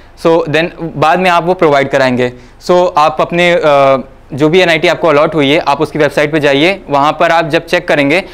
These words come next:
तो आपको वहाँ पे इसका परफॉर्मा मिल जाएगा, जिसके according आप उसको fill करवा सकते हैं and वो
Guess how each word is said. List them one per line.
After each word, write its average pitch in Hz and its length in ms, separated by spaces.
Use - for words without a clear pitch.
तो 170 60
आपको 156 220
वहाँ 147 260
पे 202 160
इसका - 200
परफॉर्मा 170 400
मिल 175 200
जाएगा, 156 340
जिसके 151 200
according 170 380
आप 175 240
उसको 185 500
fill 165 220
करवा 156 260
सकते 156 260
हैं 160 380
and 170 120
वो 180 160